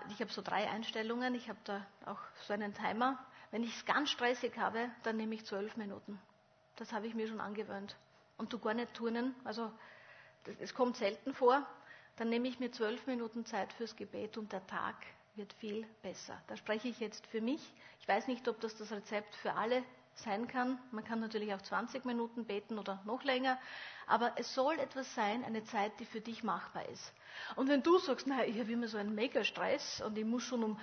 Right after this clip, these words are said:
halb fünf aufstehen und es geht sich nicht aus", dann stell dir den Wecker auf vier Uhr sechsundzwanzig und nimm dir zwei Minuten Zeit für Gott.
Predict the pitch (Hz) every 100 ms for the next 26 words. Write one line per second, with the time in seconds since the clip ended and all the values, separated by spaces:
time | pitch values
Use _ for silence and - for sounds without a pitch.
0 | - - 208 269 - 269 294 - - 208
1 | - - 269 254 226 - 208 - 247 220
2 | 202 214 294 - - - - 226 220 220
3 | 240 277 262 240 214 202 - 240 240 -
4 | - - - - - - 202 208 - -
5 | - - - 226 240 - 220 226 233 -
6 | - 214 208 - 214 - 185 196 - 202
7 | - - - 190 220 214 214 208 - -
8 | - 185 196 202 202 - 190 214 - -
9 | - - -